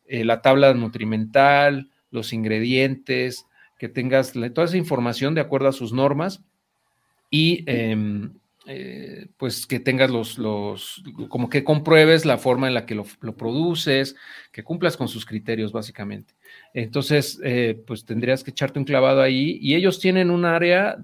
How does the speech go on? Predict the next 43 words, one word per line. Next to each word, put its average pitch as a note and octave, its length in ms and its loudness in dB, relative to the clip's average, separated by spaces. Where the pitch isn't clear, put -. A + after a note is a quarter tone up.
que B2 220 0
se, A#2 460 -2
se A#2 140 -6
dedica B2 720 2
a G#2+ 60 -2
aclarar A2 360 -4
esas A#2+ 300 -8
dudas. A2+ 260 -6
O A2 80 -10
sea, A2+ 260 -6
no C#3 140 0
creas D#3 240 2
que A#2+ 380 0
nadie B2 320 -4
te A#2 140 -8
va A#2 100 0
a - 100 -12
pelar, A2+ 300 -4
sino G#2 260 -12
que G#2 100 -20
tienen, B2+ 460 -6
hasta A2+ 220 -12
donde A2 120 -4
yo B2+ 80 -2
me C#3 120 -6
quedé, C3 340 -2
tienen C#3 580 0
personas C#3 540 -2
que B2+ 160 -8
te A#2 100 -12
pueden C3+ 400 -2
resolver A#2 380 -4
estas B2 320 -8
dudas C3+ 300 -4
en G#2+ 120 -4
español A#2 540 -4
y C#3 40 -4
te A2+ 120 -14
pueden A#2+ 300 -6
apoyar A2 420 -8
para A2 240 -8
que - 80 -20
tú A2 380 -10